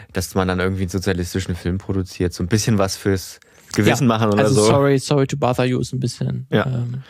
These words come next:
Speaker 2: schon mit der, so, so, so, sozialistischen Einschlag kann man, kann man schon sagen, ja.
Speaker 1: Hm.
Speaker 2: Auf jeden Fall.
Speaker 1: Ja, sehr interessant. Annapurna, ich hab mir das Logo jetzt nochmal angeguckt. Diese, das sieht so ein bisschen aus, als wäre das A nicht deinterlaced worden, so,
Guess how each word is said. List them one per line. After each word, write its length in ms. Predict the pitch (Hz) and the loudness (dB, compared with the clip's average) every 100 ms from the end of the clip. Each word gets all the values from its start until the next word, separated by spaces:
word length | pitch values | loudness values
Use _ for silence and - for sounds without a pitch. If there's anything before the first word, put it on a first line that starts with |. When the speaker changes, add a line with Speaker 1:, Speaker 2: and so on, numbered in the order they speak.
| - | -14
Speaker 2:
schon 280 | - 143 131 | 0 2 4
mit 320 | 127 110 - | 2 0 -2
der, 280 | 127 120 120 | 0 2 0
so, 140 | 123 123 | 0 -4
so, 240 | - 143 | 0 0
so, 160 | 135 - | 0 -4
sozialistischen 800 | - 135 127 127 139 - 127 120 | -4 -2 0 -2 -6 -4 -4 -4
Einschlag 540 | - 127 - 131 117 - | -2 -2 -2 0 -2 -2
kann 140 | 113 | -4
man, 160 | 113 117 | -4 -4
kann 120 | 113 | -6
man 80 | 120 | -6
schon 140 | 120 | -6
sagen, 260 | 120 - 117 | -6 -6 -4
ja. 80 | 117 | 0
Speaker 1:
Hm. 280 | 98 92 104 - | 0 -2 -10 -20
Speaker 2:
Auf 440 | - - - _ _ | -20 -20 -20 _ _
jeden 100 | 131 | -14
Fall. 260 | - 127 135 _ _ _ _ _ _ | -10 -10 -10 _ _ _ _ _ _
Speaker 1:
Ja, 220 | 147 90 | -2 -2
sehr 160 | 101 98 | -6 -8
interessant. 540 | 98 101 104 95 92 _ _ _ | -6 -6 -6 -8 -10 _ _ _
Annapurna, 480 | 101 95 98 120 120 | -4 -4 -2 0 0
ich 80 | - | -4
hab 100 | - | -4
mir 100 | 104 | -2
das 120 | 101 | 0
Logo 240 | 101 120 | 0 2
jetzt 160 | 127 - | 0 0
nochmal 220 | 120 107 | -4 -2
angeguckt. 500 | 120 120 - 123 - | -2 -6 -4 -4 -4
Diese, 240 | 98 98 95 - - - | -4 -2 -2 -6 -20 -20
das 80 | - | -8
sieht 120 | 110 | -6
so 80 | 104 | -2
ein 40 | 110 | -2
bisschen 240 | 117 110 | -2 0
aus, 160 | 87 113 | 0 0
als 160 | 104 | 0
wäre 80 | 101 | 0
das 140 | 98 92 | -2 -4
A 240 | 90 95 | -4 -2
nicht 340 | 104 98 - - - - | 0 -2 -8 -18 -6 0
deinterlaced 640 | 98 98 92 95 107 - | 0 0 0 0 0 -2
worden, 360 | 95 92 92 90 | 0 0 -2 -6
so, 320 | 98 92 90 | -6 -6 -6